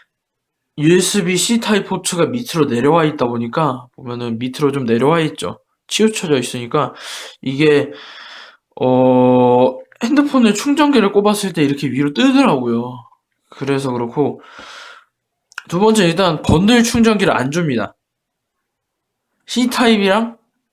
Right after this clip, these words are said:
아답터를 자기가 사서 써야 돼요. 보통은, 아니, 물론 이제 비싸진 않으니까 그런 걸 바라진 않는데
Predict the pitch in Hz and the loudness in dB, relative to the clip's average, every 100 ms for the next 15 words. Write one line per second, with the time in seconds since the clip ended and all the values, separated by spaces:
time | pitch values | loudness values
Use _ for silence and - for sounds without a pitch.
0 | _ 147 151 180 - 180 226 285 - _ | _ -4 -2 -2 -4 -2 -2 -4 -10 _
1 | _ _ _ _ _ _ _ _ - 180 | _ _ _ _ _ _ _ _ -4 0
2 | 208 208 185 196 214 202 165 120 82 - | 2 2 0 0 0 0 2 0 -2 -12
3 | _ _ _ _ _ _ 190 196 247 226 | _ _ _ _ _ _ -6 0 2 2
4 | 208 156 143 135 175 175 156 160 - - | 2 -2 -2 0 2 0 2 2 0 -6
5 | - - 185 170 131 131 143 143 143 139 | -10 -2 0 0 -2 -2 -4 -4 -6 -4
6 | 139 - 117 127 147 110 110 117 156 123 | -4 -4 -4 -4 -4 -4 -6 -6 -6 -6